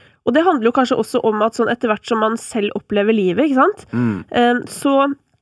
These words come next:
Speaker 1: er det veldig rart å høre fra folk som ikke <laughs> har opplevd det. Eller skjønner du? Sånn derre,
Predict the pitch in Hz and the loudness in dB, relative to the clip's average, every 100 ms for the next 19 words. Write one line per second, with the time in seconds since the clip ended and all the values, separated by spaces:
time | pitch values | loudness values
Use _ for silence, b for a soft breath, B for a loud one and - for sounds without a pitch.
0 | _ _ _ _ - 233 240 277 247 240 | _ _ _ _ -2 0 4 4 4 4
1 | 208 214 254 - - - 262 254 185 208 | 4 4 0 -4 -6 0 2 2 2 0
2 | 214 - 202 - - 247 - 254 247 220 | 0 0 -2 -2 -4 -4 -2 0 2 2
3 | 220 226 - 208 196 302 - 254 262 247 | 2 -2 0 2 2 2 2 0 2 2
4 | 208 247 294 247 208 220 | 4 2 2 4 4 4